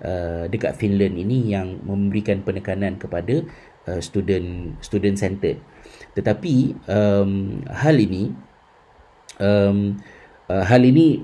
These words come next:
di, di, disambutlah dengan, uh, beberapa orang pelajar,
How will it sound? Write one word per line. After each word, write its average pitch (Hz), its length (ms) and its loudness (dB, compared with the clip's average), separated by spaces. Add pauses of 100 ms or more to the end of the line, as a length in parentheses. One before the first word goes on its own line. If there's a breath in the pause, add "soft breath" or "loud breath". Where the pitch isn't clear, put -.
di, 107 340 -2
di, 107 300 -2
disambutlah 113 720 2
dengan, 101 720 0
uh, 90 240 -6
beberapa 101 560 0
orang 101 320 2
pelajar, 95 560 0